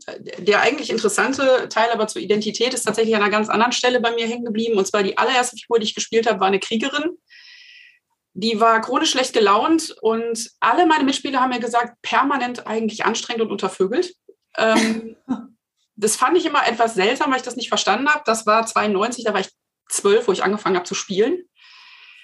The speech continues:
Speaker 1: Als ich mich mit achtzehn geoutet habe und gedacht habe, "Ah, okay, das ist es. Verdammt." Ist diese Figur aber hängen geblieben. Also die blieb hetero für mich.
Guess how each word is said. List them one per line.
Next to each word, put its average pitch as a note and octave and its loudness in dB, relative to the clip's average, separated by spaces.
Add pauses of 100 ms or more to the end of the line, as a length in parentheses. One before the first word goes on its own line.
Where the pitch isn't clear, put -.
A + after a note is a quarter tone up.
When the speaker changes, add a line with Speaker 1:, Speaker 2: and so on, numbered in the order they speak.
(120)
Speaker 1:
Als A3 0
ich B3+ -2
mich B3 0
mit B3 -2
achtzehn D#4+ 2
geoutet G#3+ 2
habe D#3+ 2
und - -8
gedacht F#3 -4
habe, - -6
"Ah, - 0
okay, - -2 (300)
das - 0
ist D4 -2
es. - -6
Verdammt." D4 -2 (1000)
Ist A3 -4
diese C4 2
Figur C4+ 2
aber A3+ 4
hängen C4+ 0
geblieben. F3+ -4 (260)
Also G#3+ 2
die A#3+ -2
blieb C#4 0
hetero A#3+ -2 (600)
für G3 4
mich. - -2